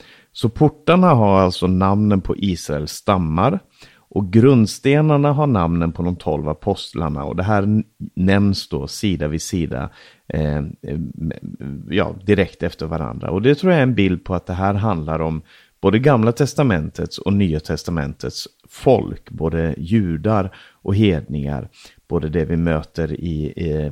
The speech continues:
före Kristus och efter Kristus. Och så står det: "Och han som talade till mig hade en mätstång av guld för att mäta staden och dess portar och dess mur.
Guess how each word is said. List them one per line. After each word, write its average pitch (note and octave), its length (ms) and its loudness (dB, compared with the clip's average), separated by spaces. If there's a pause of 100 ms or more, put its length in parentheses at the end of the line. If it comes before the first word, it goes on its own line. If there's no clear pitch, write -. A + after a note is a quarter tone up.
före G#2+ 420 2
Kristus - 720 -4
och - 500 -4 (240)
efter - 460 -8 (140)
Kristus. - 800 -12 (360)
Och - 240 -10
så F#2 40 -10
står D#2+ 300 0
det: A1 120 -2
"Och - 160 2
han C#3 200 4
som D#3 160 0
talade D#3 440 4
till C3+ 220 2
mig C#3 240 0
hade G#2+ 280 0
en F2 140 -2
mätstång G#2+ 640 0
av E2+ 200 -4
guld D#3 440 6 (400)
för F2+ 80 4
att D2+ 160 0
mäta G#2 420 2
staden A#2+ 500 2
och G#2 80 0
dess E2+ 200 -6
portar C3+ 440 0
och A#2 80 -2
dess F#2+ 220 -2
mur. F#2 380 0